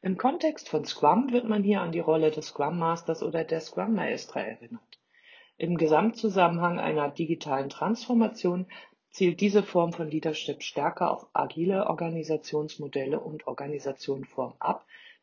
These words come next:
denn ein Servant Leadership entsteht durch diejenigen, die eine Person aufgrund von geteilten Werten und Prinzipien in ihrer Rolle als Servant Leader in anerkennen.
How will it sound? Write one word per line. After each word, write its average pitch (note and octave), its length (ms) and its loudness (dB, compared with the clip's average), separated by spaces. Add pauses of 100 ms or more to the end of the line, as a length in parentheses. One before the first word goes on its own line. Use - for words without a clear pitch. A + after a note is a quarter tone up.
denn B3 220 4
ein F3+ 120 0
Servant E3 440 2
Leadership D#3+ 580 0
entsteht D3 520 -4
durch C3+ 200 -10
diejenigen, G3+ 680 6 (240)
die - 140 2
eine E3+ 240 4
Person E3 400 2
aufgrund E3 420 -2
von D3 160 -8
geteilten C3+ 560 -6
Werten G3 380 2
und - 140 -4
Prinzipien - 720 -4
in - 120 -8
ihrer - 300 -4
Rolle D#3+ 280 2
als - 260 -8
Servant D3+ 340 -4
Leader D3+ 320 2 (360)
in D#3 360 -4
anerkennen. - 800 -6